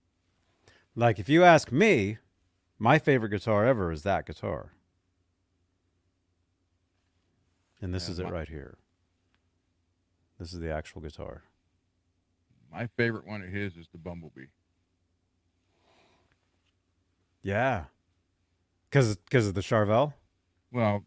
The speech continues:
Speaker 2: not, not only that, but I like the colors.
Speaker 1: Yeah.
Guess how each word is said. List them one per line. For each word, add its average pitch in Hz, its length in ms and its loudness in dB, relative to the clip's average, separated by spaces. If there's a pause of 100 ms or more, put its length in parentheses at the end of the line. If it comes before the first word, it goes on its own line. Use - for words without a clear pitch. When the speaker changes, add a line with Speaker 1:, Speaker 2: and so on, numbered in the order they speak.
(160)
Speaker 2:
not, 123 320 -4
not 143 220 0
only 98 160 -4
that, 117 240 4
but 98 120 -8 (160)
I 101 80 -4
like 98 240 -6
the 90 60 -20
colors. 87 380 -6 (3250)
Speaker 1:
Yeah. 78 420 -6